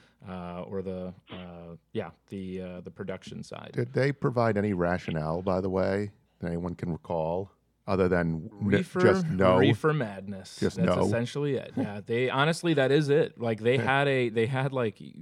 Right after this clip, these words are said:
Speaker 1: I mean, I don't, they didn't call it the Reefer Madness Conference, but that's what it was earlier this, this year in Waukesha, where they got people together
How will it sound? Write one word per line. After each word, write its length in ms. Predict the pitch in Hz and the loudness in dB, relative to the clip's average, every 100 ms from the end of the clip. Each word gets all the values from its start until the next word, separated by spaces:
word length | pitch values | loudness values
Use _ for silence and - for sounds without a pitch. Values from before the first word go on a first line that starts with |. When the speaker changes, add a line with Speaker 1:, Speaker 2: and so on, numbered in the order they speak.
| 90 | -8
Speaker 1:
I 40 | |
mean, 180 | 110 110 | -4 -2
I 80 | 117 | 0
don't, 180 | 117 | 0
they 120 | 110 110 | 0 -2
didn't 160 | 101 | -2
call 200 | 98 120 | 0 0
it 40 | 160 | 0
the 100 | 107 | -2
Reefer 300 | 101 98 107 | -6 -6 -6
Madness 400 | 101 101 101 - | -6 -8 -10 -10
Conference, 440 | 104 104 139 139 | -8 -6 -4 -4
but 120 | - | -6
that's 240 | 101 95 - | -8 -10 -10
what 80 | 92 | -12
it 80 | |
was 420 | 95 117 120 113 110 | -6 -2 -2 -4 -8
earlier 340 | 110 107 107 | -6 -4 -4
this, 280 | 104 101 - | -6 -8 -10
this 220 | - 104 - | -12 -10 -6
year 340 | 110 110 107 | -4 -2 -2
in 240 | 107 104 104 | -4 -4 -4
Waukesha, 640 | 107 110 123 - 95 98 | -4 -4 -6 -8 -12 -10
where 140 | 107 107 | -8 -6
they 100 | 107 | -4
got 220 | 107 107 | -4 -4
people 260 | 113 110 | -6 -6
together 600 | 110 104 107 143 107 113 | -6 -2 0 2 0 -2